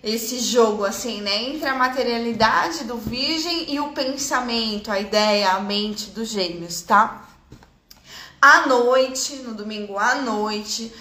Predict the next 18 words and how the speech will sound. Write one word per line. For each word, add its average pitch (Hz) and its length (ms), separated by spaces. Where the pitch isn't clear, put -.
às 214 260
dezenove 208 800
e - 20
cinquenta 262 500
e 277 80
sete 226 440
da 247 140
noite, 202 300
ou - 80
seja, - 320
quase 311 500
oito 285 320
da 285 200
noite, 247 680
a 247 180
Lua 269 360
entra 262 420
em 285 380